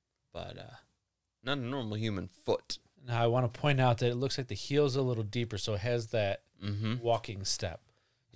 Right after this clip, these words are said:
Speaker 2: So
Speaker 1: Yes.
Speaker 2: no matter what, I think an actual foot created that footprint,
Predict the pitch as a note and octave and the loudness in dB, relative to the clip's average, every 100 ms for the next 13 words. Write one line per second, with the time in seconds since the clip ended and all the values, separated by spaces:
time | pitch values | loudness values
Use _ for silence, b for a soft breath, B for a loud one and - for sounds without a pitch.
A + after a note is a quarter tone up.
0 | - B2 A#2+ C3+ C#3 C3 B2+ G#2 F#2+ B2 | -2 0 4 8 8 8 6 6 2 -6
1 | A2 G#2+ A#2 - A2+ F#2 - - F#3 - | -8 -6 -6 -6 -6 -8 -4 0 0 -4
2 | - _ _ _ - - B2 G#2+ G#2 - | -20 _ _ _ -8 -2 0 0 -2 -4
3 | - - - D#2 | -8 -12 -16 -18